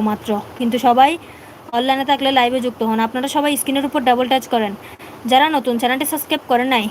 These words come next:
তারা চ্যানেলটি সাবস্ক্রাইব করে আমার পাশে থাকুন, স্ক্রিনের উপর ডাবল টাচ করেন। কাকন ভাই আপনি কই চলে গেছেন?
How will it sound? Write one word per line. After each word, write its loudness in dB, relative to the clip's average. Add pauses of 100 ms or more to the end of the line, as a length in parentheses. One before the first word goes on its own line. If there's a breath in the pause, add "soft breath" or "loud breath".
(180)
তারা 2
চ্যানেলটি 0
সাবস্ক্রাইব -4
করে 2
আমার -2
পাশে -4
থাকুন, -6 (600 loud breath)
স্ক্রিনের 0
উপর 4 (220)
ডাবল 4
টাচ 2
করেন। -2 (2750)
কাকন 2
ভাই 4
আপনি -4
কই 2
চলে 0
গেছেন? -2